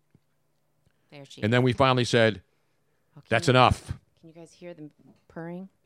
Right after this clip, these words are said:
Speaker 2: Let me hear Lily purring. Let's listen closely now. If you're watching on Twitch,
Speaker 1: Uh, no,
Speaker 2: on the
Speaker 1: I don't
Speaker 2: video
Speaker 1: think it's
Speaker 2: stream.
Speaker 1: gonna work.
Speaker 2: No, I think she feels the pressure now.
Speaker 1: Yeah, she does.
Speaker 2: She knows she's on camera.
Speaker 1: Well, she's purring. It's just that she doesn't
Speaker 2: But
Speaker 1: wanna
Speaker 2: she
Speaker 1: be
Speaker 2: has the
Speaker 1: that way.
Speaker 2: greatest purr of all the cats we've ever seen.
Speaker 1: Yeah, it's very loud.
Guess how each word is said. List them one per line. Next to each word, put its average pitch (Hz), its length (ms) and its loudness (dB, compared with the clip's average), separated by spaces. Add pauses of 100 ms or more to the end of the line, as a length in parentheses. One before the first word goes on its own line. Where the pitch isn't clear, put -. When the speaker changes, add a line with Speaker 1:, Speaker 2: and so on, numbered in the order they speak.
Speaker 2:
Let 98 80 -4
me 95 60 -2
hear 95 160 0
Lily 87 220 -4
purring. 71 280 -10
Let's 87 140 -8
listen 104 200 -4
closely 92 360 0
now. 73 260 -8
If - 60 -12
you're 82 100 0
watching 98 400 0
on 82 160 -6
Twitch, - 420 -6 (360)
Speaker 1:
Uh, 147 60 -20
no, 151 40 -20
Speaker 2:
on 151 120 -20
the - 60 -20
Speaker 1:
I - 20 -20
don't 82 200 -6
Speaker 2:
video 92 200 -2
Speaker 1:
think 98 40 2
it's 92 80 -2
Speaker 2:
stream. 98 240 -4
Speaker 1:
gonna 139 120 -20
work. - 180 -20 (760)
Speaker 2:
No, 90 100 -4
I 95 60 -4
think 170 180 -2
she 208 100 -4
feels 220 240 4
the 147 60 -2
pressure 110 360 2
now. 58 300 -16
Speaker 1:
Yeah, 147 100 -18
she 151 140 -16
does. 123 140 -10
Speaker 2:
She 170 100 0
knows 165 220 4
she's 123 160 0
on 113 160 2
camera. 98 500 -2
Speaker 1:
Well, 170 80 -10
she's 254 180 -6
purring. 202 480 -4
It's 127 160 -16
just - 220 -16
that 135 160 -12 (280)
she - 120 -18
doesn't 139 180 -14
Speaker 2:
But 131 80 2
Speaker 1:
wanna 131 80 -2
Speaker 2:
she 180 100 4
Speaker 1:
be 196 40 6
Speaker 2:
has 170 200 6
the 131 60 -2
Speaker 1:
that - 60 -4
way. 117 40 0
Speaker 2:
greatest 123 300 4
purr 110 300 2
of 82 80 -6
all 104 180 0
the 92 60 -6
cats 95 420 -4
we've 90 140 -8
ever 80 140 -8
seen. 90 260 -10
Speaker 1:
Yeah, 73 80 -14
it's - 120 -18
very 113 200 -12
loud. 76 280 -18